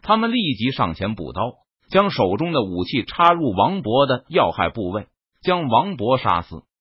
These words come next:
王勃本来就是身受重伤，而且这几名血魔门弟子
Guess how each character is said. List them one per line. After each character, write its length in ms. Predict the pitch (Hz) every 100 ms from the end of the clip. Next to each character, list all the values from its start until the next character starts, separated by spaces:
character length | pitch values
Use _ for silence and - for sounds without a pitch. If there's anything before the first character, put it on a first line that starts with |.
| _
王 240 | 120 160 226
勃 160 | 196
本 200 | 131 90
来 220 | 80 107 190
就 220 | 165 101
是 100 | 87
身 300 | - 165 147
受 200 | 123 92
重 240 | 151 98
伤， 240 | 73 123 175 _ _ -
而 200 | 190 226
且 180 | 135 120 -
这 160 | 240
几 220 | 143 113
名 220 | 98 104 147
血 240 | - 147
魔 180 | 113 175
门 180 | 143 143
弟 200 | 131 92
子 260 | 78 73